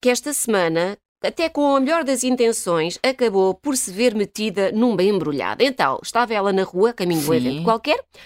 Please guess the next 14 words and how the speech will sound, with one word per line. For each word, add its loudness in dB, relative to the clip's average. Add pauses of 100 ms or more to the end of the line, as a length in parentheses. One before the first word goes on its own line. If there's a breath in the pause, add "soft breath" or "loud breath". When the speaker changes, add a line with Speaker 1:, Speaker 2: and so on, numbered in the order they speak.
(400 loud breath)
Speaker 1:
um 0
fã 0
cruzou-se -2
com, 0
com 4
ela, 0
aproximou-se 0
e 2
perguntou-lhe, 0 (440)
isto -4
tudo 0
enquanto 0
gravava, 2
atenção, -6